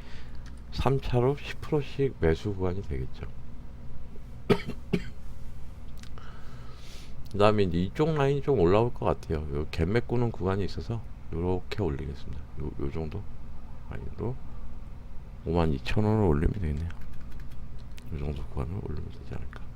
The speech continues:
일단 상승의 목표치는 요렇게 나오고요. 오만 구천이백 원 위로 갈 수 있는 거. 그다음에 일 차 매수 구간은 오만 오천삼백 원, 오만 사천칠백 원, 오만 사천이백 원.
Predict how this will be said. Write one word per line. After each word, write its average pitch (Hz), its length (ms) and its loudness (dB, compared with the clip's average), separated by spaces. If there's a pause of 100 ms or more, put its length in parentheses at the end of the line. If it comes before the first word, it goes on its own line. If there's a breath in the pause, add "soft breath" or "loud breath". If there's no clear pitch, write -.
(1400 loud breath)
일단 101 220 4
상승의 175 420 4
목표치는 143 540 4
요렇게 104 340 4
나오고요. 85 460 4
오만 87 320 4
구천이백 69 600 2
원 120 280 4
위로 73 240 0
갈 67 120 0
수 - 140 -4
있는 69 180 0
거. 95 160 2
그다음에 73 260 0
일 92 140 4
차 120 180 6
매수 101 280 6
구간은 95 300 4
오만 82 340 6
오천삼백 82 540 0
원, 120 180 2
오만 80 300 4
사천칠백 92 800 0
원, 170 180 0 (1120 loud breath)
오만 85 220 4
사천이백 69 720 0
원. 67 80 -4